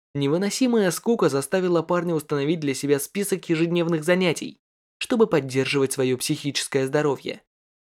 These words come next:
Наблюдение за жуками — одна из ежедневных задач в этом расписании.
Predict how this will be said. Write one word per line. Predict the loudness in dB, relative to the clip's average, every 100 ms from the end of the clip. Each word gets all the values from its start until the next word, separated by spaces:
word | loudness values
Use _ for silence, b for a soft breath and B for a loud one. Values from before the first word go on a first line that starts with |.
| _ -2
Наблюдение | 0 2 2 4 4
за | 2 0
жуками — | 0 0 0 -2 -8 -16 _ -8
одна | -4 0 2
из | 0 -2
ежедневных | -4 -2 -2 -2 -4 -2
задач | 0 0 -2 -2
в | -2
этом | -2 -4
расписании. | -4 -6 -4 -4 -4 -10 -16